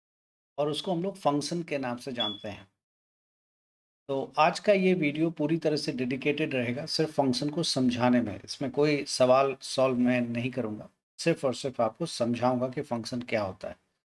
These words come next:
using different examples। अ, उससे पहले, अ, मैं आप लोगों से एक बात कहना चाहूँगा कि मैंने कोशिश की है कि ये वीडियो, अ, ज़्यादा से ज़्यादा बच्चों तक पहुँचे so that कि उनको,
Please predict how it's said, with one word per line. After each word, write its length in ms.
using 320
different 400
examples। 680
अ, 240
उससे 220
पहले, 440
अ, 600
मैं 180
आप 220
लोगों 200
से 240
एक 140
बात 240
कहना 240
चाहूँगा 420
कि 220
मैंने 340
कोशिश 360
की 200
है 120
कि 120
ये 180
वीडियो, 480
अ, 400
ज़्यादा 340
से 160
ज़्यादा 240
बच्चों 320
तक 200
पहुँचे 340
so 120
that 300
कि 320
उनको, 560